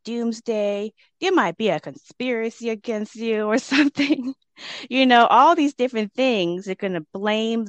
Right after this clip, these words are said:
um, "Oh, this person didn't do this or this person didn't do that. That's why I'm not going anywhere with my, my trip." All of that stuff. So however long you need to pedal in the water in circles, you can do it however long you want. That's your journey. That's how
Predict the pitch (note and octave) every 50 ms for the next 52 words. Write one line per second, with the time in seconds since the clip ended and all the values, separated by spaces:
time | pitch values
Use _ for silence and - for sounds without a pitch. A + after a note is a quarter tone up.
0 | F#3 _ - - F3+ F3 E3+ E3 D#3+ - - F#3+ G3+ G#3+ G#3 F#3+ - A#3+ A3+ -
1 | - A#3 A3+ A3+ G#3+ F#3 G3+ G3 F#3 - G3 G3+ F#3+ - F#3+ G3 - - D#3 -
2 | A3+ A#3+ - - B3 A#3+ - G#3+ F#3+ F#3+ F3 F#3+ G#3 F3+ F#3 F3 F3 F3+ G3+ -
3 | G3+ G3+ G#3 G#3 G3+ F#3 F#3 - A3 G#3 G#3 G#3 G#3 G3+ G3 F#3 G3 F#3 F#3+ F#3+
4 | F#3+ F#3 - F3+ E3+ D#3+ D#3 - _ - D#3+ D#3+ D#3+ - - G3 F#3 - - -
5 | - - - - _ _ _ - C4+ C#4+ D#4 E4 E4+ D#4 B3+ G#3 G3+ G3+ G#3 G#3
6 | - - - F3 E3 D#3 C3+ - - - _ _ _ _ _ _ _ _ _ _
7 | _ _ - - - G#3+ G3 G3 F#3+ F#3 F#3 F#3 - - _ _ - B3+ C4+ D4+
8 | D#4+ D#4+ D#4 C4+ B3 A#3+ B3 C4 C4 B3+ A#3+ A3+ A3+ A#3+ B3 A#3+ A#3+ A#3 - -
9 | G#3 - B3 A3+ A3+ B3 A#3 A3 G#3 G3 F#3 F3+ F#3+ G3 G#3 A#3 A#3 G#3+ G3 G3
10 | G3 - _ _ _ _ _ _ _ _ _ _ - G#3 G3 F#3 - - A3 A#3
11 | B3+ - A3 F#3 F3+ F3+ F#3+ - - G3 G#3 A#3 - - C#4 B3 - _ _ _
12 | _ - B3+ C4 B3 - - - A#3 A#3 A#3 A3+ A#3 A3+ A3 A3+ A3+ A3+ A3+ A3+
13 | A3+ A3+ A3 A3+ A#3 G#3 F3+ F#3+ F#3 F#3+ G#3+ - - A#3 A3 G3 - A3 A3 G#3+
14 | F#3+ E3+ - F3+ F#3 G3+ - - G#3 G3 G3 G3 F#3+